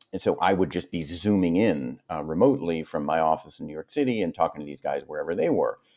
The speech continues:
You know, in his case, he, uh, lives in Cincinnati. And when we reapproached him, uh, he said he, you know, I think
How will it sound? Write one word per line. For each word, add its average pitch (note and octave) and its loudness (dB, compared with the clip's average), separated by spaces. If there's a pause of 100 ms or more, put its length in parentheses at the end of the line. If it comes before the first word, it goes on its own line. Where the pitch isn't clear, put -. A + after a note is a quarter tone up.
(180)
You F#2 -4
know, - -8
in E2+ -8
his E2 -8
case, D2+ -10
he, D#2 -16 (240)
uh, D2 -6
lives D2 -12
in C#2+ -16
Cincinnati. F#2 0 (460)
And G2+ 4
when G#2+ 2
we G2+ 0
reapproached C3 2
him, D#2+ -2 (160)
uh, F#2 6
he F#2+ -6
said F2 2
he, F2 -10
you F#2+ -4
know, - -6
I D#2+ -10
think D#2 -14